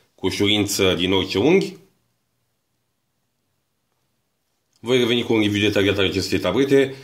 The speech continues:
Deocamdată pot să vă spun că sunt impresionat de greutatea foarte mică.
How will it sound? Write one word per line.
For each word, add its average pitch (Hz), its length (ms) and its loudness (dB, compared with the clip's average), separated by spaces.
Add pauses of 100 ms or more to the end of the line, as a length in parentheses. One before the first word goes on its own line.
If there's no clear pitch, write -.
(200)
Deocamdată 113 680 -2
pot 104 220 -6
să 110 80 -6
vă 107 100 -2
spun 107 300 -4
că 98 380 -2 (420)
sunt 110 320 -4
impresionat 110 880 -2
de 98 500 0
greutatea 101 440 -2
foarte 95 340 -4
mică. 180 560 -2